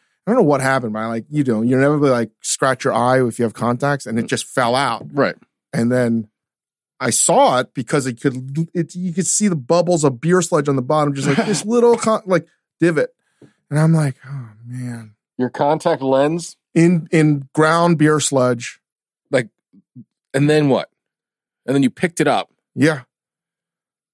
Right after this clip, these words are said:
Speaker 2: a-, and cleaned it or something.
Speaker 1: I, I actually went to the bathroom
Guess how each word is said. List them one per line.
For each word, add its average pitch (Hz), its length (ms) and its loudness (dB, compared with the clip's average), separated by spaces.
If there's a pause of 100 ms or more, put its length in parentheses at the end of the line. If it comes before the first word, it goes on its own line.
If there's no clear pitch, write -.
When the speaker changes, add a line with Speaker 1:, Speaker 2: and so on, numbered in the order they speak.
(220)
Speaker 2:
a-, 127 200 -14
and 101 420 -6
cleaned 190 320 2
it 87 100 -4
or 76 80 -14
something. 127 460 -4
Speaker 1:
I, 143 80 -2
I 127 40 0
actually 131 360 0
went 156 240 6
to 143 80 -4
the 123 80 -4
bathroom 120 640 -6